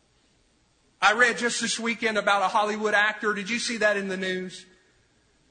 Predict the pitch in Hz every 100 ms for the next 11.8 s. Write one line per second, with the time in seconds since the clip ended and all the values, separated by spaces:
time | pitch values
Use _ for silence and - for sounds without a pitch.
0 | _ _ _ _ _ _ _ _ _ _
1 | _ 214 202 175 190 214 202 202 208 208
2 | 208 214 196 185 175 170 147 135 - -
3 | _ _ _ - 226 233 233 226 233 185
4 | 208 214 196 190 202 202 196 202 190 165
5 | - 131 - 165 160 151 196 208 202 175
6 | 196 196 196 - - _ _ _ _ _
7 | _ _ - 226 247 233 220 208 - 185
8 | 160 147 - - _ _ _ _ _ _
9 | _ _ _ 185 196 208 214 214 - -
10 | - _ _ _ 165 165 214 196 185 180
11 | 214 196 202 - 208 196 190